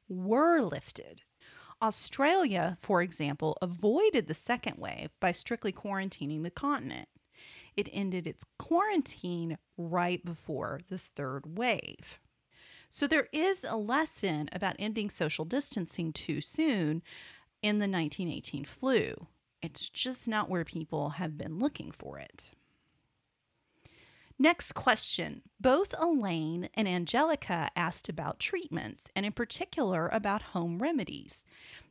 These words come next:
This is a fascinating topic. Aspirin was the most effective medication on hand, and it was widely used. In fact, it may have been overused.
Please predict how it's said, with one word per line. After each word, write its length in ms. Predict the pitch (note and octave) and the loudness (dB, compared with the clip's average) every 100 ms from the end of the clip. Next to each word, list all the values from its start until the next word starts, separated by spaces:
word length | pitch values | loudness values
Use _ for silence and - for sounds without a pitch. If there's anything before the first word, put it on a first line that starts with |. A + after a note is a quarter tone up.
| - | -6
This 400 | - F#4 F#4 - | 4 4 4 2
is 180 | G3+ F#3 | -2 0
a 140 | F3+ | -2
fascinating 920 | - - A3 A#3 A#3 G#3 F#3 D#3+ - - | -2 -2 4 4 2 -4 -4 -6 -6 -6
topic. 640 | - - - - - - - _ _ _ _ - - - - - | -2 -2 -2 -8 -10 -20 -20 _ _ _ _ -20 -20 -18 -20 0
Aspirin 840 | C#4 F4 G#4+ - C4 G#3+ G3 G3 - | 4 6 4 2 2 4 4 0 0
was 280 | G3+ G3 | 2 2
the 80 | G#3+ | 2
most 260 | G3+ G3 - | 2 2 0
effective 420 | F#3+ A#3 - D#4 | 0 0 2 2
medication 680 | B3+ A3 - F#3 - F#3 F3 | 2 2 -2 -4 -2 -2 -2
on 220 | - E3 | -2 -2
hand, 640 | - - D#3 - - - - | -4 -8 -6 -6 -6 -8 -4
and 120 | F#3+ | -2
it 80 | F#3 | -2
was 180 | A3 A3+ | -4 -4
widely 540 | F3+ E3 E3 F3 F3 | -2 0 0 -2 -6
used. 720 | D#3+ D3+ C#3+ - A1 - - - - - - | -6 -6 -6 -8 -10 -12 -14 -14 -14 -16 -8
In 160 | - G#3 | -2 -2
fact, 520 | - - G4+ F4+ D4 | 2 6 8 6 2
it 120 | C#4 | -2
may 120 | B3 B3 | 0 0
have 160 | B3+ | 0
been 240 | A#3 B3 - - | 2 2 0 0
overused. 1040 | B3 D4 D#4 G3 F#3+ D3 C#3 - - - | 2 4 2 0 -2 -2 -6 -8 -12 -14